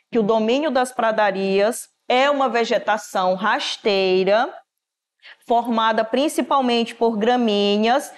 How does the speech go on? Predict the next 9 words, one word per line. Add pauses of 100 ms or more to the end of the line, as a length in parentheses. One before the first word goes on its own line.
(180)
que
também
pode
ser
conhecida
como
pampas
gaúcho, (340)
certo?